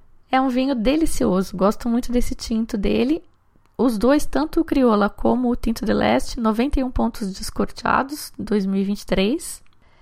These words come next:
E com noventa pontos descorteados, que também não é nada desprezível, ele tem um vinho laranja de moscatel roçado, que é uma variedade crioula também,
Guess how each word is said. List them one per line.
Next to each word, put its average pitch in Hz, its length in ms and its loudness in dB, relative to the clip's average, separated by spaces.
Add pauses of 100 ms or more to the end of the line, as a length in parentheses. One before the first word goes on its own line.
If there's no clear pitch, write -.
(200)
E 330 320 4
com 285 240 -2
noventa 269 560 -2
pontos 233 560 -2
descorteados, - 800 -2
que - 100 -12
também 190 240 -2
não 208 100 -2
é 208 60 -2
nada 220 400 -2
desprezível, 226 800 -2
ele 254 220 -2
tem 262 240 -2
um 262 80 -2
vinho 233 280 -2
laranja 240 840 0 (140)
de 214 480 -4 (200)
moscatel 247 960 0
roçado, 202 1000 0 (400)
que - 180 2
é 254 160 6
uma 269 200 0
variedade 196 560 2
crioula 208 560 2
também, 247 440 0